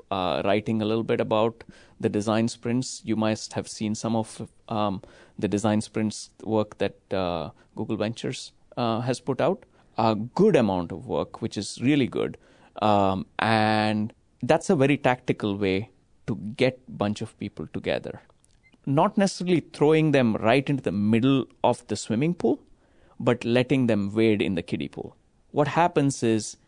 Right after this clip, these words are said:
everybody gets a sense of the, what the water is like, how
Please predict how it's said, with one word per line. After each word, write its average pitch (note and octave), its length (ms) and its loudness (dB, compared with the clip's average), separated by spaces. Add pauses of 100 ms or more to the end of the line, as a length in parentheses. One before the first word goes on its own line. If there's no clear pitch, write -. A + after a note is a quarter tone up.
(280)
everybody C#3 560 2
gets A#2+ 400 -2
a G#2 60 -4
sense B2+ 720 -2
of - 180 -8
the, F2+ 120 -8 (220)
what - 280 -4
the F#2+ 80 -6
water F#2 320 -8
is - 180 -14
like, - 360 -12 (360)
how - 260 -8